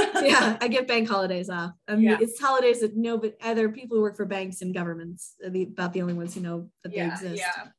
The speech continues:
Speaker 1: Those are good. Those are good days to have off. <laughs>
Speaker 2: I'm, I enjoy them. I always
Speaker 1: Yeah.
Speaker 2: enjoy them.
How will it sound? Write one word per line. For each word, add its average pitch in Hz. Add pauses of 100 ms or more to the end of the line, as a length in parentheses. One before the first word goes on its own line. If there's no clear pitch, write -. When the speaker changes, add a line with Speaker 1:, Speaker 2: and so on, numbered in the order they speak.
Speaker 1:
Those 240
are 247
good. 214
Those 214
are 208
good 208
days 196
to 196
have 196
off. -
<laughs> -
Speaker 2:
I'm, 277
I 226
enjoy 311
them. 190
I 208
always 247
Speaker 1:
Yeah. -
Speaker 2:
enjoy 226
them. -